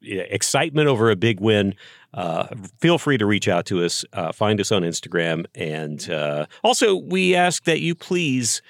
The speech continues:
uh, rate and review and subscribe. And when you find us on the Odyssey app or wherever you get your podcasts, and you know other Rams fans in your life that would like to join in on this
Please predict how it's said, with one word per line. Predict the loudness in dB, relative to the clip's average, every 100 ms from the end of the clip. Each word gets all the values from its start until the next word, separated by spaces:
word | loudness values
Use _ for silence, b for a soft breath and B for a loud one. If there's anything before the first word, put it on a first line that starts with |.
| b b b -2
uh, | 2 4 4
rate | 2 2 -2 _
and | 0 2 2 2
review | 0 2 2 2
and | 2 0
subscribe. | -2 -6 -4 -2 -2 -4
And | 0 2 2 2
when | 0
you | 2
find | 2 2
us | 2
on | 2
the | 2
Odyssey | 2 2 0 0
app | 0 2
or | 0 2
wherever | 2 2 0
you | -2
get | -2 -4
your | -6
podcasts, | -2 -2 -2 0 0 -2 -6 -4
and | -2 -4 B B _
you | 0
know | 2 4
other | 4 4
Rams | 2 2 2 0
fans | 0 2 2 0
in | -2 0
your | 0
life | 2 2 2
that | -2 -4
would | -2
like | -2
to | -2
join | 0 0 2
in | 2 0
on | 0 0
this | 0 -2